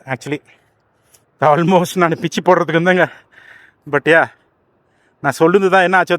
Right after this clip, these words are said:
தெரில, அந்த ஜோஷ்லேயே வளர்ந்துட்டாங்க. அதே மாதிரி வெந்தயக்கீரை போட்டேன் இல்லைங்களா, டூ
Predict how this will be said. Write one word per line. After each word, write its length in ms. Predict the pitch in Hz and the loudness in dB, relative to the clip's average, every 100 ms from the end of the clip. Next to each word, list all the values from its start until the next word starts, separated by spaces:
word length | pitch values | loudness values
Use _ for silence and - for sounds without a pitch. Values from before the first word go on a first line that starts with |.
| - | 0
தெரில, 180 | 160 160 156 185 - _ - _ _ _ _ _ _ _ _ _ _ 143 | 2 2 2 -2 -12 _ -20 _ _ _ _ _ _ _ _ _ _ -4
அந்த 140 | 139 139 | -2 0
ஜோஷ்லேயே 320 | 165 160 180 165 | 0 0 0 0
வளர்ந்துட்டாங்க. 400 | 156 160 143 147 - - _ _ _ _ _ _ _ _ _ - | 0 -2 -2 -6 -12 -20 _ _ _ _ _ _ _ _ _ -6
அதே 100 | 170 220 | -2 0
மாதிரி 140 | 214 196 | 0 0
வெந்தயக்கீரை 440 | 202 220 - 226 202 | 0 0 0 0 0
போட்டேன் 220 | 202 190 | -2 -4
இல்லைங்களா, 320 | 185 175 180 208 151 120 _ _ | -4 -4 -2 -2 -4 -12 _ _
டூ 60 | - | -4